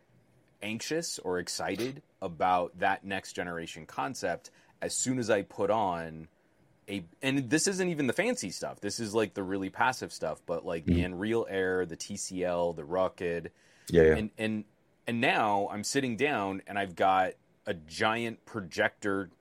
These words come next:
Speaker 1: T V screen experience in front of
Speaker 2: Yep.
Speaker 1: me. There is no foldable that can compete with a movie theater that fits in a shirt pocket. You know, like,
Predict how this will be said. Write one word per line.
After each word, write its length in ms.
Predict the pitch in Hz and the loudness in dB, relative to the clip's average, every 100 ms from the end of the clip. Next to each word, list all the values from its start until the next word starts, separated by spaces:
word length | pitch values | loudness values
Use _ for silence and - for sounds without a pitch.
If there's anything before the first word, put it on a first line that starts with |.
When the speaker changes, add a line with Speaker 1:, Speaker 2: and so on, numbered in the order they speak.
| _ _ | _ _
Speaker 1:
T 180 | 123 110 | -4 -2
V 180 | 170 | -2
screen 540 | 175 - 101 82 62 50 _ _ _ | -4 -2 -4 -6 -12 -20 _ _ _
experience 920 | 101 - 104 85 78 71 69 - - _ | -4 -2 0 0 -4 -12 -12 -12 -12 _
in 140 | 90 | -14
front 240 | 90 95 87 | -4 -2 0
of 80 | - | 6
Speaker 2:
Yep. 140 | 90 | 6
Speaker 1:
me. 180 | 80 78 _ - _ _ _ _ | 6 -10 _ -20 _ _ _ _
There 300 | 117 127 143 | 2 6 8
is 140 | 147 147 | 6 4
no 160 | 151 | 2
foldable 760 | 147 175 240 135 85 76 58 - _ _ _ _ - | 4 4 4 2 0 -4 -4 -14 _ _ _ _ 0
that 280 | 107 107 | 2 2
can 260 | - 135 127 | -2 -4 -2
compete 680 | - 139 131 202 170 117 - _ _ _ | -2 -4 -4 -6 -4 -4 -6 _ _ _
with 280 | - 113 117 - | -2 2 2 0
a 100 | 113 | -2
movie 420 | 113 139 147 139 | 2 2 2 -2
theater 440 | - 113 104 104 | 0 2 4 4
that 240 | 98 101 - | 6 4 4
fits 300 | - 107 - | -4 -2 0
in 80 | 95 | -2
a 60 | |
shirt 280 | 90 160 - | 0 -2 -2
pocket. 460 | - 82 - - - _ _ _ | -2 -4 -4 -14 -14 _ _ _
You 140 | 98 | -8
know, 220 | 92 95 110 | -6 -2 2
like, 400 | 98 90 - | 2 0 -4